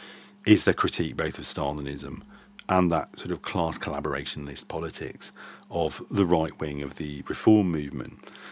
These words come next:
But there are sort of at least two different ways in which you can occupy that position of being on the radical left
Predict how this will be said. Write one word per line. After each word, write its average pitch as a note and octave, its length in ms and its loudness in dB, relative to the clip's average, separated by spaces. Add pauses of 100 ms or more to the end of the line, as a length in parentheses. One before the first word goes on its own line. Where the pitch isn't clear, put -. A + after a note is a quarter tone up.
(680)
But A#2+ 280 8
there A#2 200 10
are A#2+ 60 8
sort D3 600 6
of G#2+ 200 6 (840)
at B2+ 140 10
least A#2+ 440 6
two B2 500 8
different E2+ 720 4
ways F2+ 480 6
in E2 120 2
which D#2 220 -2
you E2 80 -2
can F2 160 2
occupy C2+ 580 -2
that - 260 -14
position D2+ 500 -8 (500)
of D#2 200 -2
being D#2 380 4 (260)
on E2+ 140 0
the D#2+ 100 0
radical D2 380 -6
left G2 600 6